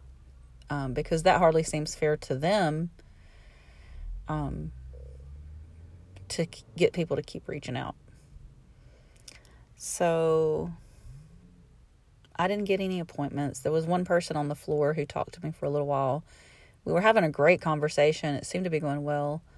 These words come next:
But as soon as I started talking about doing a consult, he's, he was not interested in personal training at all. Um,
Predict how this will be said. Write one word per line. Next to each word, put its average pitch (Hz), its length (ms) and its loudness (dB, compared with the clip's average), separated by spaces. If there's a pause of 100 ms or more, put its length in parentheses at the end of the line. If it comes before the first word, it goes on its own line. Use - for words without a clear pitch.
(480)
But - 120 0
as 165 80 2
soon 180 160 0
as 180 100 2
I 160 40 2
started 156 280 0
talking 139 300 -4
about - 220 -6
doing 50 220 -10
a - 60 -8
consult, 147 680 -2
he's, 147 320 -8 (240)
he 170 120 -8
was 147 180 -6
not 123 180 -4
interested 156 580 -4
in 156 160 -4
personal 160 360 -4
training 151 480 -6 (240)
at - 100 -4
all. - 300 -4 (960)
Um, 135 520 -6